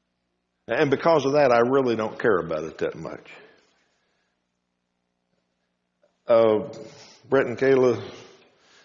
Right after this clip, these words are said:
I gave it to them because they're gonna be blessed real soon with a real gift from God. They're gonna have another child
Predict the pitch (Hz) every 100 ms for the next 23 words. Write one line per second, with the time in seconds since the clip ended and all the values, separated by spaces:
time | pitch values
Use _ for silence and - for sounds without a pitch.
0 | _ 101 113 110 127 120 90 113 117 123
1 | 123 113 107 117 117 113 - - - -
2 | - _ _ _ _ _ 113 135 90 -
3 | - 120 117 120 117 104 127 123 - -
4 | 120 135 117 - 147 113 110 107 - -
5 | - 123 131 135 220 147 69 71 - 110
6 | 87 - - - - _ _ - 104 170
7 | 71 - - - _ _ _ _ _ _
8 | _ _ _ _ _ _ _ _ _ _
9 | _ 147 156 143 147 151 139 123 151 139
10 | 87 110 113